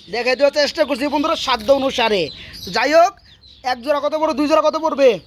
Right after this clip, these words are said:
Speaker 1: এক জোড়া এক হাজার।
Speaker 2: এক জোড়া এক হাজার, দুই জোড়া?
Speaker 1: দুই জোড়া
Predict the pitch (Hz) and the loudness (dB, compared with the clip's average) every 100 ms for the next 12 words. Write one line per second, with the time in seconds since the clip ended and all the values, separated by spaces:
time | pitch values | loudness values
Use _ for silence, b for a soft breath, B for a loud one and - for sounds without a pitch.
0 | - - - - _ - _ 175 185 175 | -18 -20 -20 -20 _ -20 _ -16 -14 -6
1 | 202 220 196 175 135 - - - - 226 | -4 0 0 0 -2 -6 -16 -10 -2 0
2 | 214 277 294 269 269 240 262 254 277 339 | 2 2 4 0 -2 -4 -8 -2 0 0
3 | 440 - - 175 196 | -2 -8 -16 -16 -14